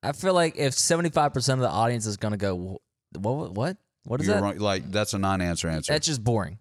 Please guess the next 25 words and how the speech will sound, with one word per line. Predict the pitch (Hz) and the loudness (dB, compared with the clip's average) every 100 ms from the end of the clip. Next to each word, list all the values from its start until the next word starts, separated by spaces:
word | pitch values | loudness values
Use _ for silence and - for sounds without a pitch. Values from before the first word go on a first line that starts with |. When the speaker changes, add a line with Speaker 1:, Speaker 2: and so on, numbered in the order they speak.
| - | -12
Speaker 2:
Okay. | 95 82 76 _ _ _ _ _ _ _ _ _ - - | -12 -10 -16 _ _ _ _ _ _ _ _ _ -20 -10
Speaker 1:
'Cause | 104 | -6
then | 107 | -2
you're | 110 | -2
just | 104 104 | -2 -4
defeating | 101 101 117 | -4 -2 -2
the | 104 | 0
purpose | 110 98 95 | 0 0 -4
of | 92 | -4
having | 104 90 85 | -2 -2 -4
the | |
segment. | 87 85 - - _ _ _ _ _ _ _ _ _ _ _ _ _ _ _ _ _ - | -4 -6 -8 -14 _ _ _ _ _ _ _ _ _ _ _ _ _ _ _ _ _ -4
You | 113 117 | 2 4
have | 123 | 4
to | 151 | 2
choose | 135 - 175 175 | 2 4 4 2
a | |
person | 156 143 139 127 | 2 2 2 0
from | 120 123 120 | 2 2 2
said | 110 123 123 123 | 0 2 2 2
movie, | 120 123 123 | 0 0 -2
T | 120 | -2
V, | 117 123 | 0 0
or | 120 | 0
show. | - 98 95 95 | 0 0 0 -2